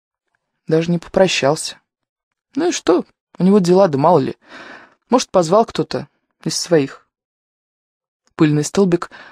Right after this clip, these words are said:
вновь выныривает из-за бархана и останавливается. Нет, не убежал. Снова исчезает. И тут же через пару мгновений появляется. И так несколько раз. Что он делает?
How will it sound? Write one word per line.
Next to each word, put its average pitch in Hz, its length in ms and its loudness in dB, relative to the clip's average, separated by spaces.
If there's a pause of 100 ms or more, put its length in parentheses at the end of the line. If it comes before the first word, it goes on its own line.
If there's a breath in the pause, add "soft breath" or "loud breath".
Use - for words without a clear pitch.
(120 loud breath)
вновь 165 280 0
выныривает 160 520 4
из-за 147 180 -4
бархана 165 400 2
и - 40 6
останавливается. 143 880 -2 (720)
Нет, 143 320 -4
не 165 100 -2
убежал. 185 460 -2 (960)
Снова 143 380 -2
исчезает. 143 640 -4 (1000 loud breath)
И 165 80 -4
тут 240 200 -2
же 190 60 -4
через 170 300 0
пару 202 200 2
мгновений 196 400 6
появляется. 139 680 -2 (920)
И 180 80 -2
так 240 240 0
несколько 185 420 -2
раз. 135 320 -6 (1040)
Что - 240 -4
он 175 120 2
делает? 147 500 -6